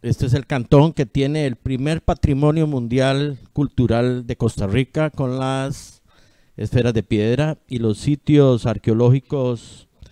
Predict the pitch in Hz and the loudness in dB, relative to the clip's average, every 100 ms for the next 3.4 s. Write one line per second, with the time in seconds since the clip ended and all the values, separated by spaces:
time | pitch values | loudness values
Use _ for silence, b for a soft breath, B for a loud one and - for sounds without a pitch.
0 | b b b - 113 123 127 127 123 123 | b b b -4 2 4 6 4 4 0
1 | 117 117 - 117 110 - 101 92 95 139 | 2 0 0 0 0 -2 -4 -4 -4 -6
2 | 139 - - - - - 107 110 - 98 | -8 -12 -20 -12 -10 -4 -2 -2 -2 -4
3 | 90 95 110 143 | -4 -4 -4 -6